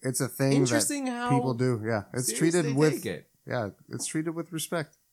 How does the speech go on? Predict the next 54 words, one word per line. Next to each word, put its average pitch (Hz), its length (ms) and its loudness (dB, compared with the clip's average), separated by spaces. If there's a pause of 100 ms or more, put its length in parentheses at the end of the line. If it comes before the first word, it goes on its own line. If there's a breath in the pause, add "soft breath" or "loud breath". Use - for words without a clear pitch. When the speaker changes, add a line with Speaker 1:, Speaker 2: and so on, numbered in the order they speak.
Speaker 2:
Mm-hmm. 156 200 -2 (240)
Speaker 1:
I 156 80 -4
appreciated 104 500 -6
that. 92 120 -4
Speaker 2:
That's 143 100 0
Speaker 1:
Even 135 100 2
Speaker 2:
what - 40 4
we 175 40 4
Speaker 1:
if 170 60 0
Speaker 2:
should 175 160 0
have 143 80 -2
watched 113 260 -4
this 113 160 -8
weekend 107 320 -6
with 95 140 -8
Secretary. 127 600 -4
Speaker 1:
I 127 80 4
mean, 165 160 8
we 170 120 6
could 214 200 8
have. 117 300 4
Speaker 2:
<laughs> 180 600 4
Speaker 1:
<clears throat> - 20 0
I 151 120 8
would 165 160 8
have 156 100 6
enjoyed 147 340 8
it 110 80 4
much 101 260 -2
more. 90 180 0
I 95 120 0
don't 147 100 4
know 143 80 6
if 113 100 0
Mandy 123 300 0
would 87 160 -4
have. 90 200 -6 (520 soft breath)
I 123 60 -2
think 123 100 2
that 110 60 2
movie's 101 320 -2
gonna 87 180 -6
flip 92 300 -6
Mandy 90 300 -6
the - 60 -14
fuck 80 300 -10
out. 78 280 -6 (220)
Speaker 2:
Oh, 113 120 -6
yeah? 107 320 -6 (180)
Speaker 1:
It's - 80 -8
a 196 60 -2
weird 175 280 6
movie, 143 320 4
man. 104 360 0